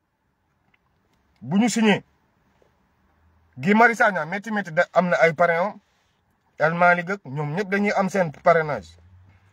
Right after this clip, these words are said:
Waa léegi bu ñu leen signalee ñoom ñëpp ba noppi, tribunal ñëw ne Ousmane Sonko dafay bokk.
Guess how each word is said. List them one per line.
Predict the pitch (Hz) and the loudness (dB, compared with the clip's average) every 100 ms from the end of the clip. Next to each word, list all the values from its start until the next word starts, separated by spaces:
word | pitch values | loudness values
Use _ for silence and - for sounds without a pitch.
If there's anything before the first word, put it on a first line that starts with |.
| _ _ _ _ | _ _ _ _
Waa | 151 247 | 2 2
léegi | 233 185 | 2 -2
bu | 202 | -4
ñu | 277 | -4
leen | 294 294 | -4 -6
signalee | 285 269 262 247 | -4 2 4 2
ñoom | 240 220 | 0 -2
ñëpp | 220 214 | -4 -2
ba | 233 | -2
noppi, | 226 190 - _ _ _ _ _ _ _ _ _ _ _ _ _ _ | 0 -2 -6 _ _ _ _ _ _ _ _ _ _ _ _ _ _
tribunal | 269 277 285 269 247 | 2 2 4 2 2
ñëw | 247 | -2
ne | 226 | -4
Ousmane | 226 240 240 220 | -8 -6 -4 -4
Sonko | 240 208 170 151 _ _ _ _ _ - | -4 -6 -6 -10 _ _ _ _ _ -6
dafay | 165 196 214 | -2 0 0
bokk. | 185 143 | -2 -6